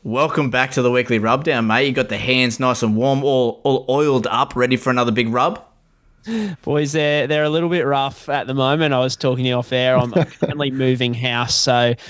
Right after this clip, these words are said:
Speaker 2: doing, uh, doing stuff outside of, uh, massages and tickles and rubs, as, uh,
Speaker 3: <laughs>
Speaker 2: people like to say, with physios, lifting boxes and furniture and all that kind of shit.
Speaker 1: Just
Speaker 2: So
Speaker 1: alpha
Speaker 3: Oh,
Speaker 1: male
Speaker 3: those,
Speaker 1: shit.
Speaker 3: those soft,
Speaker 2: Oh.
Speaker 3: those soft, supple hands, they wouldn't
Speaker 2: That's
Speaker 3: be, wouldn't be handling it.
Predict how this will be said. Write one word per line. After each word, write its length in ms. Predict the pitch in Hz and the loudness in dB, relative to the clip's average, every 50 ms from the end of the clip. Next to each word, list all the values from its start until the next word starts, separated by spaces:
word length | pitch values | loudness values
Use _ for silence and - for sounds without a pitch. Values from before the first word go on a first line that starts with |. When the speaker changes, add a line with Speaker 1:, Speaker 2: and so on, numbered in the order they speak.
| - - - _ - | -20 -20 -20 _ -10
Speaker 2:
doing, 560 | 143 131 151 156 143 139 139 135 131 127 131 | -6 0 0 2 2 4 2 2 2 2 0
uh, 240 | - 117 127 127 123 | 2 2 0 0 0
doing 260 | 127 160 156 156 156 | 0 0 0 0 -2
stuff 300 | - - 151 135 - - - | -2 -2 -2 -2 -2 -2 -2
outside 640 | 131 131 127 - - - - 123 117 120 123 120 | -2 -2 -2 -4 -6 -6 -4 -2 0 0 0 0
of, 280 | 123 120 120 120 113 120 | 0 -2 -2 -4 -4 -4
uh, 280 | 120 117 117 117 113 117 | -2 0 0 0 0 0
massages 880 | 120 120 120 120 - - - 123 120 120 120 117 123 123 120 120 117 | -2 -2 -2 -2 -4 -2 0 0 0 0 0 0 0 -2 -2 -2 -4
and 140 | 123 113 107 | -6 -6 -4
tickles 420 | - 135 123 - 135 117 117 120 | -4 -4 -4 -2 -2 -2 -2 -4
and 160 | - 113 117 113 | -4 -2 0 0
rubs, 480 | 117 120 117 113 123 131 - - - - | 2 2 2 0 0 -2 -2 -2 -2 -2
as, 280 | - 120 120 117 117 123 | -2 -2 -2 -2 -2 0
uh, 220 | 127 120 117 117 | 0 0 0 -2
Speaker 3:
<laughs> 100 | - - | -4 -6
Speaker 2:
people 260 | 123 123 - 123 120 | -10 -6 -4 -2 0
like 180 | 120 117 117 - | 2 2 0 0
to 80 | - | -6
say, 340 | - - - 123 127 147 175 | -10 -6 -2 -2 0 0 0
with 180 | 170 151 - - | 0 -2 -2 -2
physios, 600 | - 143 135 143 143 143 143 165 202 233 226 - - - - - _ _ | -4 -2 0 0 2 2 2 2 0 0 -2 -6 -12 -20 -20 -20 _ _
lifting 340 | - 135 - - 127 123 123 | -4 -4 -2 -2 -2 -2 -2
boxes 640 | 117 - 135 135 131 - - - 135 131 131 123 - | 0 0 0 0 0 -2 -4 -4 -2 -2 -2 -2 -4
and 140 | 120 113 - | -6 -8 -2
furniture 680 | - 135 131 131 127 127 127 123 - 135 127 123 123 120 | 0 0 2 2 2 2 0 0 0 0 2 2 2 2
and 100 | 120 120 | 0 0
all 100 | 123 123 | 0 0
that 200 | 120 123 - - | -2 -2 -4 -6
kind 160 | - 123 120 | -8 -6 -6
of 80 | 120 - | -4 -4
shit. 340 | - - 151 147 160 - - | -2 0 0 0 0 -2 -4
Speaker 1:
Just 240 | - 135 131 127 | -2 -2 0 2
Speaker 2:
So 100 | 127 123 | 2 0
Speaker 1:
alpha 340 | 120 107 113 120 117 - 123 110 | 2 2 0 0 0 0 -2 0
Speaker 3:
Oh, 40 | 98 | 2
Speaker 1:
male 260 | 95 95 110 123 139 | 0 2 2 2 2
Speaker 3:
those, 100 | 135 131 | 2 2
Speaker 1:
shit. 140 | - 127 107 | 2 2 2
Speaker 3:
those 200 | 131 135 135 131 - | 2 0 0 0 -2
soft, 240 | - 175 165 131 123 | 0 -2 -2 -2 -4
Speaker 2:
Oh. 60 | 110 | -4
Speaker 3:
those 260 | - 131 139 135 120 - | -2 0 0 0 -2 -2
soft, 260 | - 170 175 170 - | -2 -2 -2 -2 -4
supple 360 | - - 123 113 - 110 101 | 0 0 0 0 0 -2 0
hands, 440 | 107 113 113 135 156 165 143 113 - | 0 0 0 0 0 0 -2 -2 0
they 80 | 117 113 | 2 2
wouldn't 140 | 117 127 123 110 | 2 2 0 -2
Speaker 2:
That's 200 | 104 101 101 90 90 | -2 -2 -2 -4 -6
Speaker 3:
be, 40 | - | -2
wouldn't 180 | 151 156 139 123 | -2 0 2 2
be 60 | 113 | 2
handling 440 | 117 135 156 196 202 156 127 95 | 2 2 2 2 2 2 2 0
it. 60 | - | -2